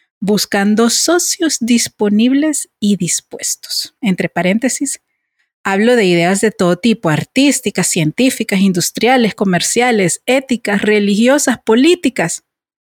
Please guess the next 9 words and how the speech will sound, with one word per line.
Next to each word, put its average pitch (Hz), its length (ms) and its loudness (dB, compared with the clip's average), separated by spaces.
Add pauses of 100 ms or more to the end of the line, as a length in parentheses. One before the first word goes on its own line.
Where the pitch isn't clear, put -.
(560)
Cuando 214 300 0
una 320 200 2
idea 240 440 2
cree 196 600 0 (340)
que 190 140 0
ha - 20 2
encontrado 196 680 0
a 170 80 0
alguien, 165 460 -2